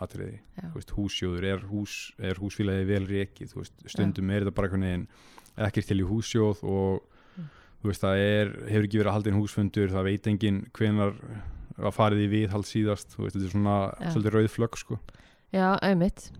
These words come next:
Speaker 2: Ég, hérna, maður komið einhvers staðar þar sem bara aldrei verið húsfélag til og allt í molum.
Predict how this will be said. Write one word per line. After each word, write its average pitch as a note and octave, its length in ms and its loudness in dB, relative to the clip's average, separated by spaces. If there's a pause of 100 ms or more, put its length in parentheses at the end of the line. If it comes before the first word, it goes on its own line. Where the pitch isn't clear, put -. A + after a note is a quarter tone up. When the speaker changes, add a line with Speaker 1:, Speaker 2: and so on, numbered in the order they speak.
(100)
Speaker 2:
Ég, F#3+ 240 4
hérna, F3 600 0 (260)
maður E3 360 -2
komið F3 280 0
einhvers E3 160 -2
staðar E3 160 -2
þar D#3+ 60 -4
sem D#3+ 120 -4
bara D#3 200 0 (100)
aldrei E3 320 -2
verið D#3+ 160 2
húsfélag E3 420 -2
til E3 280 0
og - 80 -8
allt D3+ 180 -10
í F3 80 0
molum. E3 320 -2